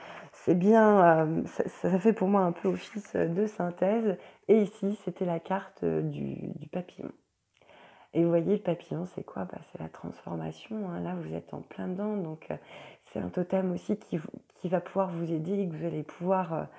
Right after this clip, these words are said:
invoquer, euh, pendant, pendant ce mois-ci, euh, pour vous aider. Euh, c'est, euh, c'est l'esprit doublé de la capacité de,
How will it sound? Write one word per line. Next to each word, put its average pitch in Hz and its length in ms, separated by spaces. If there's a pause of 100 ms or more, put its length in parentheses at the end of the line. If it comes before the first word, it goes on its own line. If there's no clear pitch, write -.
(340)
invoquer, 190 600 (140)
euh, 156 160 (1080)
pendant, 190 560
pendant 190 340
ce - 160
mois-ci, 196 360
euh, 208 220
pour 196 220
vous 190 200
aider. 202 400 (680)
Euh, 180 640 (300)
c'est, 185 320
euh, 156 600 (460)
c'est - 180
l'esprit 226 460
doublé 220 300
de 214 40
la 196 120
capacité 202 760
de, 180 460